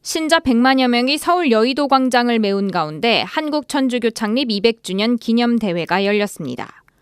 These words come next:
교황으로서는 처음 한국을 방문해 조선시대 순교복자 백삼 위를 시성한 성 요한 바오로 이 세, 교황은 이날 미사에서 황금색 빛깔이 돋보이는 제의를 입고 신자들을 만났습니다. 한국 비단을 사용해 우리 손으로 지은 제의였습니다.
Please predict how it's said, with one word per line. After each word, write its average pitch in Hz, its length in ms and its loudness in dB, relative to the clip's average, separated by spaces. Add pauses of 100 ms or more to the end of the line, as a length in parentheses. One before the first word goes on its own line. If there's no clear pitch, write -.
(160)
교황으로서는 285 720 2
처음 370 320 2
한국을 359 480 0
방문해 196 580 0
조선시대 247 680 0
순교복자 311 720 -2
백삼 277 480 -2
위를 240 240 0
시성한 226 440 -4
성 349 280 -2
요한 254 320 2
바오로 214 320 0
이 156 80 -8
세, - 240 -12 (720)
교황은 277 380 4
이날 269 240 4
미사에서 214 580 -2 (140)
황금색 320 640 -2
빛깔이 233 400 0
돋보이는 208 540 -2
제의를 220 440 2
입고 233 280 -2
신자들을 233 640 -2
만났습니다. 196 800 -6 (500)
한국 339 440 -2
비단을 262 400 2
사용해 233 360 0
우리 254 320 0
손으로 220 380 0
지은 202 300 -2
제의였습니다. 190 840 -4